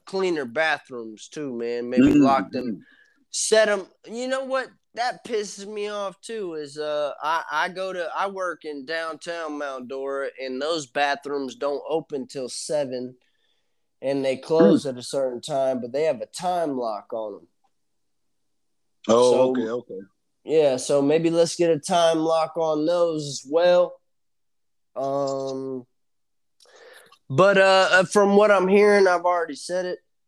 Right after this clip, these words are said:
Speaker 1: Um, I've already said it, but they're, they're trying to get one court is gonna have a, uh, a roof over it.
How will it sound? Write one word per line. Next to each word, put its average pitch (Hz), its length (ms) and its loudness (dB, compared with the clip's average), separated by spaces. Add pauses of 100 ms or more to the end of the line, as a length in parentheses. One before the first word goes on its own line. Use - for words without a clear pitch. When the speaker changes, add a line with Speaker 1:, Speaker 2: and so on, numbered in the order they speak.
(480)
Speaker 1:
Um, 135 720 -4 (1080)
I've 135 160 -6
already 143 240 -2
said 147 260 -4
it, 131 80 -6
but 139 260 -4
they're, 143 220 -8 (240)
they're 151 380 -2
trying 185 320 -4
to 170 60 -4
get 156 280 -4
one 180 280 -2
court 196 460 -6
is 143 220 -6
gonna 151 280 -4
have 151 440 -6
a, 139 320 -4
uh, 120 640 -6
a 127 100 -2
roof 160 460 -2
over 113 400 -8
it. 113 140 -8